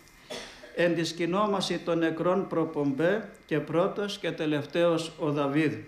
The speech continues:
Εν τες οικίες των Παρθένων ιστουργίε, και πρώτος και μέσος και τελευταίος ο Δαβίδ. Και στις πανηχίδες μας και στις ορθρινές υμνολογίες μας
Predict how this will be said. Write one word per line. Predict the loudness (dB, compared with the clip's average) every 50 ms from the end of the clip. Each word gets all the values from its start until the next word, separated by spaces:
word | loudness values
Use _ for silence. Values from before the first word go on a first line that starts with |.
| -18 -20 -20 -20 _ -20 -20 -20 -20 -20 -20 _ _
Εν | -2 0 0 0 2
τες | 0 0 0 0
οικίες | -2 -2 -2 -2 0 2 2 2 2 0 -2
των | -2 -4 -2 -2
Παρθένων | 0 -2 -2 -2 -2 0 2 2 2 2 0 0 -2 -2
ιστουργίε, | -2 -2 -2 -2 -2 -4 -2 -2 -2 -2 0 2 2 2 2 0 -2 -6 -12 -20 -16 -8
και | -6 -4 -4
πρώτος | -4 -4 0 2 2 2 2 0 -4 -6 -6 -6
και | -6 -2 0
μέσος | 2 2 2 2 0 -2 -4 -6 -6 -6
και | -6 -6
τελευταίος | -4 -2 -2 -2 -2 -2 -4 -4 0 2 2 4 2 0 -2 -6 -6
ο | -4 -2
Δαβίδ. | 0 0 0 2 2 4 2 2 2 0 -6 -12 -18 -20 _ _ _ _ -20 _ -20 -20 -20 -20 -20 -20 -20 -20 _ _ -2
Και | 0 0
στις | 0 0 -2 -4 -6 -4
πανηχίδες | -2 0 0 2 0 0 2 2 4 4 4 2 -2 -2
μας | -2 -4 -4 -6 -8 -10 -16 -20 -20 -20 _ -20 -20 -20 -20 -20 -20 -20 -20 -20 _ _ _ _ _ _
και | -2 0 0 0
στις | 0 -2 -2 -2 0
ορθρινές | 0 -2 -2 -2 -2 0 0 2 2 2 2 2 0 -4 -8 -12 -14 -16 -18 -16 -8
υμνολογίες | -4 -2 0 2 2 2 2 2 0 0 0 0 2 2 2 2 0
μας | 0 0 0 0 -2 -6 -10